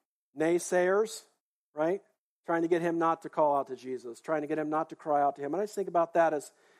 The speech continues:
as a, um, now he wasn't praying to Jesus 'cause Jesus was right there, <laughs> right? But isn't it a great example for us, I think, too, just to keep seeking, keep, uh, knocking, keep asking, like it says in the scriptures, to persevere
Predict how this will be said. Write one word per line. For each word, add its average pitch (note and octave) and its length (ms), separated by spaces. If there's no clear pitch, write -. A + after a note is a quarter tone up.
as D3 160
a, C#3 240
um, C3 340
now D3 140
he F3 140
wasn't D#3+ 340
praying F3 340
to C3+ 60
Jesus C#3 280
'cause D3 140
Jesus D#3 320
was D3+ 160
right F3 220
there, F#3+ 400
<laughs> - 140
right? E3+ 300
But D#3 120
isn't F3+ 220
it F3+ 120
a E3 40
great D#3+ 220
example D#3 440
for D#3+ 220
us, D3 160
I D3+ 60
think, D3 160
too, D3 180
just C#3+ 220
to C#3 60
keep - 220
seeking, B2+ 500
keep, E3+ 260
uh, C#3+ 120
knocking, D3 680
keep G#3 280
asking, D#3 580
like B2+ 200
it - 80
says C#3 240
in B2+ 60
the B2+ 80
scriptures, - 680
to F#3+ 100
persevere D#3 920